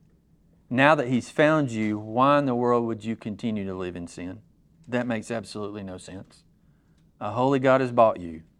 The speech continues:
Be holy. Okay? Now, why did he do this?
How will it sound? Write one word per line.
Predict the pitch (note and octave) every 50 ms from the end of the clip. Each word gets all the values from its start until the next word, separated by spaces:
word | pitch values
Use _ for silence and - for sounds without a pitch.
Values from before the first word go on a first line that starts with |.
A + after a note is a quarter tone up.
| _ _ _ -
Be | A#2 A2+ G#2+
holy. | G#2+ G#2+ G#2+ G2 F2 D#2+ E2 - _ _ _ _ _ _ _ _
Okay? | - G#2 G2+ A2+ B2 B2+ _ _ _ _ _ _ _ _ _ _ _ _ _ _ _ -
Now, | C#3+ C3+ C#3 C3 C3 - -
why | - A#2+ G#2+ G#2 A2+ C3 C#3+ D3+ D#3 D#3+
did | D#3 D3
he | D#3 C#3+ C#3
do | C3+ B2+ A#2+
this? | G2 F#2 F2 D#2+ E2 - - - -